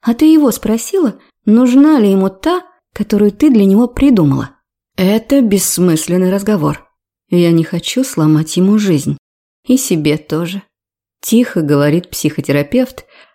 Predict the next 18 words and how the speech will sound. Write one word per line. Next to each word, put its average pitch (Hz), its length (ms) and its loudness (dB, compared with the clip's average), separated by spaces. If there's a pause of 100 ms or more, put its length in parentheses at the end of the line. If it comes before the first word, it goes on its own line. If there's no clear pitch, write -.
а 202 120 0
я 254 340 2
вроде 202 400 2
на 165 200 2
приём 165 400 0
не 156 120 2
записывалась. 180 800 -6 (480)
«Ты 226 140 0
боишься 240 520 2
привязаться 208 680 0
к - 120 -18
нему, 202 440 2 (380)
потому 190 280 0
что - 180 -4
ждёшь 196 420 0
от 156 120 -10
него 175 220 -2
предательства. 180 800 -4